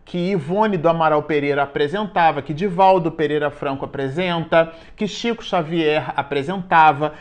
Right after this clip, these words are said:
que é justamente esse deslocamento, né? Então ele, ele toma, ele entra em transe sonambúlico,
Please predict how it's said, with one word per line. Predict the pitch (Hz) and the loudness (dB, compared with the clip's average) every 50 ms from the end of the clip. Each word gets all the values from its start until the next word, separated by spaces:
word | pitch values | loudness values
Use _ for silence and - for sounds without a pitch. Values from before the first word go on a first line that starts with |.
| - - - | -18 -20 -6
que | - 208 208 | 0 2 4
é | 214 214 | 4 4
justamente | 214 202 247 233 - - 214 180 190 185 220 254 262 233 226 - 165 139 - - - - - _ _ _ _ _ - _ _ _ _ - - - | 2 0 -2 -4 0 2 2 2 2 2 0 2 0 0 -2 -2 -4 -4 -4 -8 -16 -20 -20 _ _ _ _ _ -20 _ _ _ _ -20 -12 0
esse | - 196 202 202 208 185 | 2 4 4 4 2 -4
deslocamento, | 139 131 196 233 262 254 190 175 185 190 190 185 185 - 220 208 208 190 175 175 175 185 208 190 - 294 285 302 302 302 - - - _ - | 0 4 4 4 4 4 0 -2 0 2 2 2 2 2 0 0 0 -2 -2 0 0 0 -2 -2 -2 -2 -2 -2 -4 -6 -12 -20 -20 _ -4
né? | 147 170 202 | -2 -2 -2
Então | 208 185 196 202 185 190 196 | -2 -2 -2 0 0 2 0
ele, | 196 196 196 185 - - | 0 -2 -4 -8 -10 -6
ele | - 170 175 190 | -4 -4 -4 -4
toma, | 180 - - 247 233 254 269 254 226 190 185 180 165 - | -6 -2 2 4 4 6 4 4 2 0 0 0 0 -2
ele | 151 165 175 175 190 | -2 -2 0 0 0
entra | 233 269 277 - - 185 175 | 0 0 0 -2 -2 -4 -6
em | 165 156 | -6 -6
transe | - - 175 185 190 190 156 151 147 | -4 0 0 0 2 0 -2 -4 -8
sonambúlico, | - - 156 160 180 208 196 156 143 160 175 190 214 226 247 226 - 294 294 277 - | -8 -6 -6 -4 -4 -4 -4 -2 0 2 2 2 2 0 -4 -4 -2 -4 -4 -4 -6